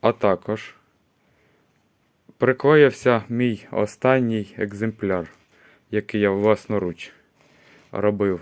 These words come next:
живцем. Це чорна шовковиця. Смачна, крупноплодна чорна шовковиця. Виглядатиме вона ось так. Це доросле дерево,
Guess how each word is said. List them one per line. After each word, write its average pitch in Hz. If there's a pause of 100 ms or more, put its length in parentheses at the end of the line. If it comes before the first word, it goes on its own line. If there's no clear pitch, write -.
живцем. 123 (920)
Це -
чорна 131
шовковиця. 92 (920)
Смачна, 147
крупноплодна 120
чорна 113
шовковиця. 117 (960)
Виглядатиме 113
вона 104 (840)
ось 107
так. 151 (1040)
Це -
доросле 107
дерево, 101